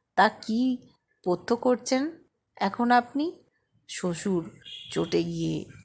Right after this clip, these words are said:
ঘোড়ার ডিম। জামাই, "বাহ, বাহ, অতি উপাদেয় পথ্য, রোজ খেয়ে যান,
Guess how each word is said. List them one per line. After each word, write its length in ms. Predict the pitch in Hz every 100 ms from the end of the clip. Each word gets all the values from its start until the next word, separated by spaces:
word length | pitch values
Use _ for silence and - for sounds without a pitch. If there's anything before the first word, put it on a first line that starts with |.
| -
ঘোড়ার 540 | 151 160 185 196 190 170
ডিম। 260 | 160 - - - - - - - 165
জামাই, 460 | 170 165 147 135 151 - - _
"বাহ, 300 | - 180 208 - -
বাহ, 260 | 190 185 185 - - _ _ _
অতি 540 | - 185 185 - 277 269
উপাদেয় 760 | 214 202 185 190 190 190 208 277 - - -
পথ্য, 600 | 170 170 - 170 151 - - - _ -
রোজ 400 | 170 196 233 -
খেয়ে 380 | - 185 185 175
যান, 380 | 170 139 -